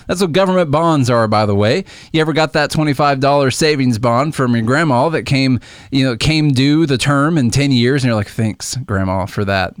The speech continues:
I, I really want twenty-five dollars ten years from now"? That's what the government does when it sells bonds. They say,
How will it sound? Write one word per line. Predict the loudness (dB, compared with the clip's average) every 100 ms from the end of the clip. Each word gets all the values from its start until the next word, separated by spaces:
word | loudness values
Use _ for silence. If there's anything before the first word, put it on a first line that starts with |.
| -6
I, | -4 -6 -10 _ _ _
I | -4
really | 0 0
want | 0 -2
twenty-five | -2 -2 0 -2
dollars | 0 0 0 -2
ten | -2 0
years | 0
from | -2 0
now"? | 0 -2 -8 -16 -6
That's | -2 -2 -2
what | -2
the | -2
government | 0 0 0 0
does | 0 2 2 0 -2 -4 -10 -20 -14 -2
when | -2
it | 0
sells | -2 0 0 0
bonds. | 0 2 2 0 0
They | 0 0
say, | 0 0 0